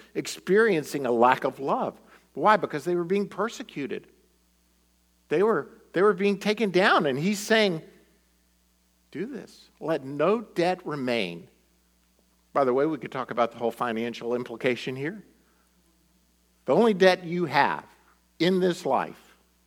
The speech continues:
truly is the debt to love one another. He goes on and says, "Do this understanding," love, "understanding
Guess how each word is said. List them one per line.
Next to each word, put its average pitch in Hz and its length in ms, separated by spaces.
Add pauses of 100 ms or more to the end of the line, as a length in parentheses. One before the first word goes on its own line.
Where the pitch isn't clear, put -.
(160)
truly 127 460
is 113 240
the 101 160
debt 117 400
to 104 100
love 101 380 (160)
one 104 240
another. 95 400 (2000)
He 135 80
goes 143 280
on 147 440
and 123 160
says, 127 300
"Do 170 220
this 170 380 (800)
understanding," 208 960
love, 147 580 (720)
"understanding 185 960